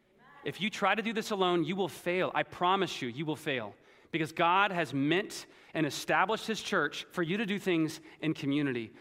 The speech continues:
to come alongside. James even tells us that there's healing, right? When we repent and confess to one another.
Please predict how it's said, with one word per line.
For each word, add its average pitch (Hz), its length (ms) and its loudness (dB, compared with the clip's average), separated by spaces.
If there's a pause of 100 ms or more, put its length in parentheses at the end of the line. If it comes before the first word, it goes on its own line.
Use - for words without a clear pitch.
to 151 80 -6
come 180 240 0
alongside. 170 680 0 (380)
James 185 480 2
even 160 160 0
tells 185 300 0
us 160 80 -6
that 135 100 -18
there's 147 220 -4
healing, 196 480 0 (720)
right? 180 260 2
When 185 120 2
we 160 180 2 (100)
repent 180 380 0
and 180 80 2
confess 156 300 -2
to 156 80 -2
one 139 120 0
another. 117 400 -4